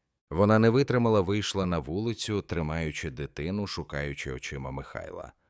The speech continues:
Катерина підійшла до нього. Не говорила, просто простягла дитину. Михайло взяв немовля, подивився йому в очі. Ті великі, темні, мовчазні, як небо на сході. «Він сильний», — сказав він, — «йому жити далі».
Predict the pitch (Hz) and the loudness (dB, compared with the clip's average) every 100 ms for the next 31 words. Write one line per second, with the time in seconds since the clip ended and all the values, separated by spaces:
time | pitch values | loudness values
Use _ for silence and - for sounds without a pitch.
0 | - 98 95 98 110 113 101 - 85 90 | -4 0 2 2 2 0 -2 -2 -2 -4
1 | - 76 62 62 58 55 50 - _ - | -2 -4 -6 -10 -12 -12 -14 -16 _ -20
2 | - 95 107 98 98 113 127 113 - 98 | -4 2 4 6 4 2 0 -2 -2 -2
3 | - 92 80 85 - 82 67 71 71 65 | -2 -4 -4 -4 -4 -4 -4 -4 -6 -8
4 | - 67 101 - _ - - - 113 143 | -10 -12 -12 -18 _ -20 -20 -2 0 2
5 | 156 151 110 87 104 104 92 78 71 78 | 2 2 0 0 -2 0 0 0 -2 -2
6 | 92 - 85 76 78 - 76 76 73 - | -2 -2 -4 -4 -4 -4 -4 -4 -4 -6
7 | 58 - - - _ _ _ - 90 87 | -10 -12 -14 -16 _ _ _ -4 0 0
8 | 71 76 80 87 - 80 - 82 90 82 | 0 -2 -2 -2 -4 -8 -6 -4 -2 0
9 | 76 73 67 67 64 - 69 62 69 64 | -2 -2 -4 -6 -8 -8 -8 -6 -6 -6
10 | - _ _ _ _ 92 95 90 92 95 | -10 _ _ _ _ 0 0 0 0 0
11 | 78 73 76 - 62 57 50 - _ _ | -2 -4 -4 -6 -10 -12 -14 -20 _ _
12 | _ - 117 104 - 123 120 98 - 87 | _ 2 4 4 2 2 2 0 0 0
13 | 85 76 64 64 50 - _ - 82 80 | 0 -2 -4 -10 -10 -18 _ -4 -2 -2
14 | 73 80 73 82 98 60 - | -4 -6 -6 -6 -6 -8 -12